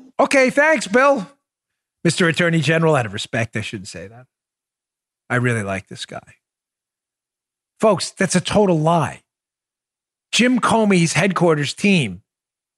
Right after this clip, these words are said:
did the exact opposite of what they should have done. These counterintelligence investigations usually handled in the field. They purposely removed it from the field and took it to headquarters so Comey and his team could run it.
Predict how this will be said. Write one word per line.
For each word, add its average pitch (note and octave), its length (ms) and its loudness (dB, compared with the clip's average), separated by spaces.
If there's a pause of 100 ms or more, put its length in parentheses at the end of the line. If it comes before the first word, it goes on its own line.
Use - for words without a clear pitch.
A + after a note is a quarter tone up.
did A3 180 2
the A3 100 4
exact F#3+ 400 0
opposite F3+ 580 -2
of C#3 120 0
what E3 140 2
they E3 60 0
should G#3 220 0
have G#3 100 2
done. G2+ 160 -6
These A#2+ 160 -6
counterintelligence F#3+ 800 -2
investigations C3+ 560 -2
usually D3+ 260 2
handled D#3 440 2
in D#3 100 4
the B2+ 60 -2
field. - 400 2 (1120)
They G#3 140 2
purposely A#3+ 580 0
removed G3+ 400 4
it A#3 60 4
from E3 160 0
the D3+ 80 4
field D3+ 400 0
and F3 160 0
took B3+ 200 0
it A3 80 0
to G#3+ 60 2
headquarters E3 460 0
so G3+ 100 4
Comey A#3+ 320 2
and A#3 80 4
his G#3+ 120 -2
team A#3 180 4
could F3+ 160 0
run A#3+ 160 2
it. F#3+ 100 -6